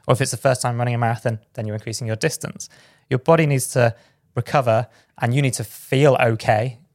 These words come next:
on your runs, subsequent runs. So a bit of self-care, whether that is massage or self-massage or some release with, uh, you know, a lacrosse ball or a yoga or stretching routine that you use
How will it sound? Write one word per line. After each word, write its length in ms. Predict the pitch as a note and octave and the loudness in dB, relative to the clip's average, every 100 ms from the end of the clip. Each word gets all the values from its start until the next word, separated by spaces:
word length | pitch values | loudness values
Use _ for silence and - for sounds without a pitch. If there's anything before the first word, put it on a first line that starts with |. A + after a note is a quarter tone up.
| - | -2
on 140 | A2+ | 0
your 140 | A2 A2+ | 0 2
runs, 280 | A2+ A2+ A#2 | 2 2 -2
subsequent 540 | - A2 - - A#2 | -4 -6 -8 -10 -8
runs. 240 | - B2+ | -6 -6
So 220 | - B2+ A2+ - - _ _ - | -4 -2 -4 -8 -20 _ _ -4
a 40 | |
bit 100 | B2+ | 2
of 80 | D3 | 2
self-care, 560 | - C3+ - - A2 B2 | 4 2 2 0 0 0
whether 180 | A#2 B2 | -2 -4
that 140 | - | -4
is 360 | A#2 A#2 - - _ _ | -2 -2 -6 -10 _ _
massage 480 | A2+ A2 - A#2 A#2 | -6 -4 -2 -2 -4
or 100 | A2 | -6
self-massage 840 | - A#2+ A2+ - - A#2+ A#2+ A#2+ - _ _ _ | -4 -2 -2 -6 -4 -2 -2 -4 -10 _ _ _
or 300 | A#2+ A2 G#2+ | 0 2 0
some 300 | G#2+ A2+ G#2+ | -2 -4 -2
release 480 | G#2+ G#2 A#2 - - | -2 -2 -4 -6 -4
with, 240 | G#2 G2+ | -4 -4
uh, 220 | A#2 A2+ - - _ | -6 -6 -10 -16 _
you 80 | - | -6
know, 200 | A2 G#2+ - _ | -4 -4 -8 _
a 60 | A#2 | -8
lacrosse 320 | A2+ - A2 | -6 -4 -6
ball 300 | - A#2+ A#2 | -2 -4 -2
or 280 | A2+ - - _ - | -6 -8 -12 _ -8
a 180 | G#2+ G#2+ - - _ _ _ _ _ - | -6 -6 -12 -20 _ _ _ _ _ -20
yoga 500 | - B2+ C3+ B2+ B2 | -18 -2 2 2 2
or 200 | A#2 A2 G#2+ | 2 2 0
stretching 380 | - - B2+ | -2 -2 -2
routine 400 | A#2 A2+ - A2+ | -2 -2 0 -2
that 120 | A#2 A#2+ | -2 -2
you 80 | |
use 380 | A2+ A2+ A2 - | -2 0 -2 -4